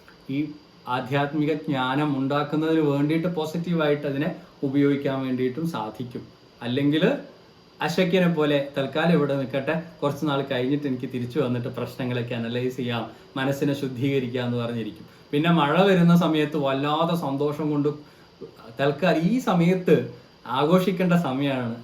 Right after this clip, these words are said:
"ഞാൻ എൻ്റെ മനസ്സിനെ ശുദ്ധീകരിക്കാനൊന്നും പോയിട്ട് കാര്യമില്ലെന്ന്" ആ സമയത്ത് വിചാരിക്കും. പക്ഷേ ശക്യനാവട്ടെ എന്ത് ചെയ്യും,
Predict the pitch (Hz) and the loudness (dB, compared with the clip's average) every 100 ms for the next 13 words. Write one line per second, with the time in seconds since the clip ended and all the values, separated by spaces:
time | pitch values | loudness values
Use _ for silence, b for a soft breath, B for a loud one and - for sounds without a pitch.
0 | - 123 143 139 127 139 123 120 123 156 | -6 -4 -2 -2 -2 -2 -2 -4 -4 -4
1 | 156 123 123 139 143 135 135 131 127 123 | -4 -4 -4 0 0 0 -4 -2 -4 -4
2 | 120 120 123 110 117 143 120 120 160 165 | -6 -8 -10 -8 -4 -4 -4 -4 -6 -8
3 | - - 131 131 131 135 127 127 117 110 | -14 -12 -8 -6 -6 -6 -4 -4 -2 -4
4 | 110 - B B - 113 - 165 - - | -6 -14 B B -14 -8 -4 -4 -4 -12
5 | - - - - 139 - 226 208 165 139 | -20 -20 -16 -8 -8 0 4 4 4 0
6 | 139 139 - 135 139 147 143 123 | 0 -2 -2 -6 0 0 0 -4